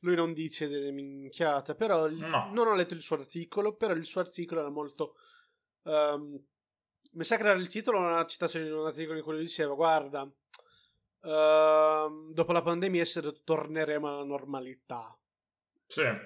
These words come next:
Speaker 1: E quel che vedo è semplicemente un tornare alla normalità, che era il problema by default, che ci ha messo in questa
Speaker 2: Sì.
Speaker 1: situazione.
Speaker 2: Eh, naturalmente, è esattamente quello il punto.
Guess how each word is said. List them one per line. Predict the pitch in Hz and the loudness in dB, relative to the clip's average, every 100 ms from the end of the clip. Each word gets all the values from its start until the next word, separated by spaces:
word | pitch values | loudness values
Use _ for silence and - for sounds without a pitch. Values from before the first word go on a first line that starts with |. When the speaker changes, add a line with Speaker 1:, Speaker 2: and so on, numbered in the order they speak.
| - - _ _ _ | -18 -20 _ _ _
Speaker 1:
E | 165 165 | -6 0
quel | 208 196 | 4 4
che | 185 190 | 4 2
vedo | 165 170 165 | 6 4 6
è | 165 | 2
semplicemente | - 156 147 - 170 160 160 165 | 2 -2 -2 -6 -4 -2 -4 -6
un | 156 147 | -8 -8
tornare | - 160 151 156 151 147 | -6 -4 -4 -2 -2 0
alla | 143 143 | -2 -4
normalità, | 143 143 147 147 139 139 135 143 131 _ | -6 -12 -6 -6 -4 -6 -6 -8 -8 _
che | - 190 | -2 0
era | 151 151 | 0 -2
il | 147 | -8
problema | 151 147 135 135 143 | -8 -8 -4 -6 -4
by | 139 131 | -6 -8
default, | 135 _ 180 156 131 - _ - - - | -10 _ -2 -2 -4 -16 _ -20 -20 -12
che | 165 | -6
ci | 165 | -2
ha | |
messo | 156 147 151 | -2 -4 -6
in | |
questa | 147 143 180 | -8 -6 0
Speaker 2:
Sì. | 254 | 0
Speaker 1:
situazione. | 190 143 - 147 139 139 135 _ - | 0 -8 -8 -6 -4 -6 -12 _ -8
Speaker 2:
Eh, | 156 | -6
naturalmente, | 131 123 160 269 262 120 101 - | -4 -4 -4 -4 -6 -6 -12 -12
è | - | -6
esattamente | 120 120 120 123 165 | -4 -4 -6 -6 -6
quello | 226 196 120 | -4 -4 -4
il | 110 | -8
punto. | 107 101 | -12 -14